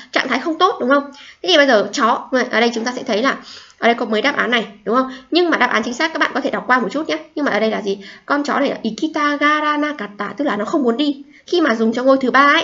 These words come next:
thì người ta sẽ dùng gì? Dùng, ờ, chia với, à, nó bỏ y, tính từ động từ thể tai nhé. Được chưa?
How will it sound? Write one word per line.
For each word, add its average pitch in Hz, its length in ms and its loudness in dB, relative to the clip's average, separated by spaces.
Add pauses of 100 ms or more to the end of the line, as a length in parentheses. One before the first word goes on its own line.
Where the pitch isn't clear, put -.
thì 208 340 -4 (200)
người 214 100 0
ta 233 100 0
sẽ 254 140 -4
dùng 220 180 0
gì? 202 200 -2 (200)
Dùng, 214 320 0
ờ, 190 280 -2
chia 285 280 0
với, 220 480 -2
à, 202 160 -6
nó 202 140 -4
bỏ 202 260 -2
y, 285 240 0 (100)
tính 247 120 -2
từ 254 240 0 (480)
động 269 220 2
từ 240 100 0
thể 185 420 -4 (120)
tai 311 240 2
nhé. 311 140 -2 (140)
Được - 100 -10
chưa? 240 60 0